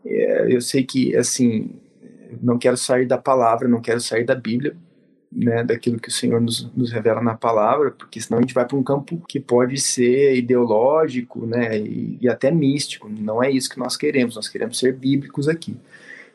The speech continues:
Então, assim, os dons, eles são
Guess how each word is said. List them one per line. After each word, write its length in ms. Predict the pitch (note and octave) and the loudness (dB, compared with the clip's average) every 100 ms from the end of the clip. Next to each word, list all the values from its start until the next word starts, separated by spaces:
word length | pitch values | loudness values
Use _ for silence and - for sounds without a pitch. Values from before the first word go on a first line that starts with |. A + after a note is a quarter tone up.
| _ | _
Então, 160 | - D#3 | 0 0
assim, 400 | - A#2+ - - - - - _ - - _ - | 2 0 0 -6 -12 -20 -20 _ -6 -6 _ 0
os 160 | D3+ D3+ | 0 2
dons, 680 | C3+ D3 G#3 C#3 - - - | 2 2 2 0 -2 -8 -2
eles 300 | C3 C3 D3 | 0 0 0
são 580 | - D3 D#3+ G#3 B2+ | 0 0 2 2 0